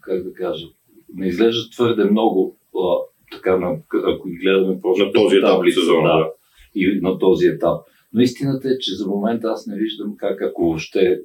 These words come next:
Speaker 1: а, може да става дума за нещо подобно, как Челси биха могли да се намесят в борбата за титлата при тази форма и при тези проблеми, които изтъкна.
Speaker 2: А какво се случва в Тотнъм?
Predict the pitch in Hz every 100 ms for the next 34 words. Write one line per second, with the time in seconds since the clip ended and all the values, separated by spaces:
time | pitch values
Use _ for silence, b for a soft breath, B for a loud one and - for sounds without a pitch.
0 | - 85 80 78 82 87 85 80 85 78
1 | 78 90 80 76 76 78 78 78 78 76
2 | - _ - 104 127 123 113 - 104 101
3 | - 98 95 87 90 85 85 80 95 95
4 | - 85 78 - - - _ _ _ _
5 | _ - 78 80 80 76 78 76 76 71
6 | - 78 87 87 120 117 - - 101 90
7 | 90 - 92 98 87 - 92 98 120 -
8 | - - 90 87 87 78 82 82 80 80
9 | - 87 - 95 - - _ b - 95
10 | - - 120 117 135 127 123 - 123 -
11 | -